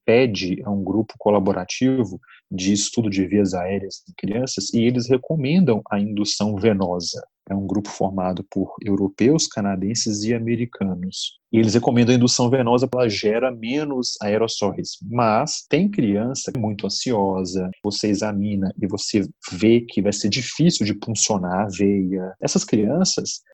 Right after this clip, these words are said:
têm que ser induzidas por máscara facial, porque o próprio choro pode também formar aerossóis. Então, por isso que a gente fala que é esse paradoxo. E a gente fica muito na dúvida, porque antes, é, da covid, a gente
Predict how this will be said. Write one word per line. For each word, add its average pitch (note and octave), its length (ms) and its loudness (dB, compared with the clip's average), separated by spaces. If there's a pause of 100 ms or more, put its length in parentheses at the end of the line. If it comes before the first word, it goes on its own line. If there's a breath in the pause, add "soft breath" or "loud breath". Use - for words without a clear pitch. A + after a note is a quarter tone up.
(140)
têm F#3 180 4
que G3+ 140 2
ser B2+ 240 2
induzidas A2+ 560 2
por D#3+ 340 2
máscara C3 440 0
facial, C3 640 -2
porque A2+ 240 -2
o B2+ 80 4
próprio D#3 500 4
choro D3 760 2 (200)
pode B2+ 320 4
também C3 340 -8
formar F3 380 -6
aerossóis. - 720 -8 (260)
Então, C3 180 -4
por C3 220 0
isso A3 260 2
que - 80 -2
a C3 40 -4
gente C3+ 220 -8
fala C3 680 -2
que - 140 -4
é C3+ 180 2
esse D3 240 -6
paradoxo. D3 880 -4 (380 loud breath)
E A2+ 60 2
a G#2+ 40 2
gente B2 220 -2
fica D3 220 0
muito C#3 280 2
na D3 160 4
dúvida, B2 460 2
porque A#2+ 400 0
antes, B2 1000 0
é, G2 380 0
da A2+ 220 2
covid, B2 580 4
a A2+ 40 4
gente A#2 180 -2